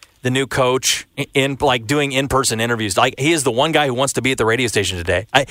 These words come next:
he's from Orlando. I just looked him up on LinkedIn, and I'm like, "Bro, we're barely here. What are you doing?" You know?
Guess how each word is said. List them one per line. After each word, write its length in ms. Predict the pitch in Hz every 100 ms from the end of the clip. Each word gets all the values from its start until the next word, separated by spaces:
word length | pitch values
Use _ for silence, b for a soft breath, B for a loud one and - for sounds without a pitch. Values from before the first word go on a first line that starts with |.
| -
he's 100 | 175
from 100 | 165
Orlando. 500 | 156 143 160 147 98
I 120 | 101
just 140 | 127
looked 140 | 139 147
him 120 | 131
up 100 | 131
on 140 | 120
LinkedIn, 560 | 104 117 107 131 110 98 B B
and 100 | 113
I'm 80 | 131
like, 240 | 131 117 101
"Bro, 340 | 175 156 104 _ b b b
we're 300 | 143 202 294
barely 440 | 170 135 113 107 95
here. 180 | 101
What 160 | 95 185
are 20 |
you 120 | 240 120
doing?" 480 | 90 143 143 98 - _
You 120 | 110
know? 260 | 104 107 135